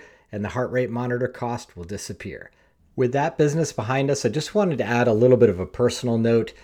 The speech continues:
This podcast is going out on June twenty-ninth. I've decided to take the month of July off from podcasting.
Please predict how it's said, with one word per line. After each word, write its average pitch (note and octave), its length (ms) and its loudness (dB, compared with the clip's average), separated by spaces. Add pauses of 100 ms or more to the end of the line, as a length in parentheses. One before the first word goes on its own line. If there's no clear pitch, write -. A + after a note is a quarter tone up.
(300)
This C#3 300 2
podcast A#2+ 720 -6
is G#2 160 -6
going A2+ 420 -2
out G#2 400 -6
on G2+ 640 -6
June A#2 400 -2
twenty-ninth. G2+ 880 -6 (400)
I've D#3+ 180 0
decided F#3+ 500 0
to C#3 100 -6
take C3+ 340 0
the G#2+ 120 0
month A2 320 -2
of G2+ 160 -6
July G2 400 -2
off E2+ 280 -4
from - 360 -8
podcasting. E2 800 -10